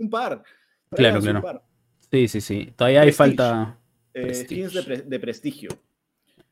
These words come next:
Speaker 2: No,
Speaker 1: Es el
Speaker 2: ya.
Speaker 1: mismo skin, pero dorado.
Speaker 2: Sí, ya. Ya no, de verdad ya no saben qué hacer, weón. Este,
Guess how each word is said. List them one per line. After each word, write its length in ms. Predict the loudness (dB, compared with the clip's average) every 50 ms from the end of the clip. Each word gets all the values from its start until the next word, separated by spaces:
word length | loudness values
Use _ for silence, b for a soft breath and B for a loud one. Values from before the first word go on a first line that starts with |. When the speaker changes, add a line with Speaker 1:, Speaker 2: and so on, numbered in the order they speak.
| -20 -20 -20 _ _ _ _ _ _ _ _ _ _ _ _ -4
Speaker 2:
No, 120 | -2 0
Speaker 1:
Es 80 | 2 2
el 60 | 2
Speaker 2:
ya. 140 | 2 2 2
Speaker 1:
mismo 140 | 0 -2 -2
skin, 140 | -4 -4 -2
pero 160 | -2 -2 -2
dorado. 460 | -2 -2 -2 -2 -4 -6 -10 -14 -16 _ _ _ _ _ _ _ _ -4
Speaker 2:
Sí, 300 | -4 -2 -2 -4 -8 -8
ya. 240 | -8 -8 -10 -10 -12 -6 0
Ya 120 | 4 4 6
no, 100 | 6 8
de 100 | 10 10
verdad 180 | 10 10 10 8
ya 80 | 6
no 80 | 6 4
saben 160 | 4 2 2
qué 60 | 0 0
hacer, 180 | -2 -2 -2
weón. 260 | -2 -2 -4 -4 -6 -10 _ _ _ _ B B B B B B B B B B
Este, 1040 | 6 8 8 8 6 4 4 6 8 8 10 8 8 6 6 6 4 4 2 0